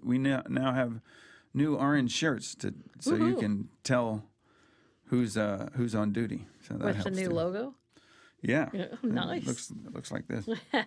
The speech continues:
Speaker 1: And it says, "I can help" on the back.
Speaker 2: Nice.
Speaker 1: And so the Math Clinic, on the other hand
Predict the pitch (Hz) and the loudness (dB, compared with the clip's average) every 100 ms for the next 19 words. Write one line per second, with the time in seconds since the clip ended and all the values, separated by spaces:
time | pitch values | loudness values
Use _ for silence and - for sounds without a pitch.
0 | - - - - - - - - 101 117 | -2 -6 -8 -12 -12 -20 -12 -4 -2 0
1 | 117 120 123 117 131 107 92 - 60 - | 2 2 2 2 2 0 -4 -4 -4 -6
2 | - _ 269 415 480 226 - - _ _ | -12 _ -8 -4 -2 -4 -6 -12 _ _
3 | _ _ _ _ _ - 131 127 160 151 | _ _ _ _ _ 0 0 2 4 4
4 | 135 - 139 135 147 160 - 202 202 147 | 2 -2 0 2 2 2 0 2 2 2
5 | 123 123 147 160 107 98 101 | 2 4 4 2 2 0 -2